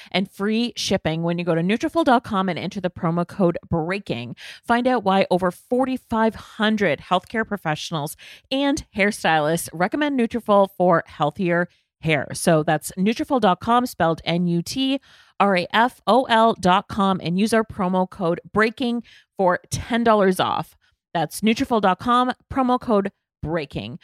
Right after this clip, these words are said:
We'll link to this offer in our show notes and on our website. Shout out to Macy's. They're one of our show partners this week. So quick question for our Breaking Beauty fam. How many pairs of jeans do you own? I can tell you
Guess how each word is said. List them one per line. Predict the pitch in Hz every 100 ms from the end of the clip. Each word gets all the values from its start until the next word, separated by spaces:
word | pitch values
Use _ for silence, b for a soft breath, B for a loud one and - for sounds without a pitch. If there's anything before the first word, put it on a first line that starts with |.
| B B
We'll | 175 180 175
link | 214 226
to | -
this | 185
offer | 170 165 180
in | 160
our | 180
show | - 277
notes | 277 294 - -
and | 226
on | 226
our | 233
website. | 262 277 175 143 - _ _ _ _ _ _ _ _
Shout | - 226 240
out | 277
to | 240
Macy's. | 170 160 - 160 147
They're | 165 160
one | 156 170
of | 165
our | 165
show | - 160
partners | 151 160 143 151 156
this | - 151 -
week. | 139 123 -
So | - 170
quick | 160 - 247
question | - 185 - - 151 143 147 B B _
for | 180
our | 160
Breaking | 151 160 185
Beauty | 165 160 160
fam. | - 151 139 139
How | - 190 214
many | 349
pairs | 349 202 151 156
of | 143 -
jeans | 147 151 135 127 135 - -
do | 165 160
you | 156 160
own? | - 135 120 -
I | 175 208
can | 277
tell | 214 185
you | 170 170 170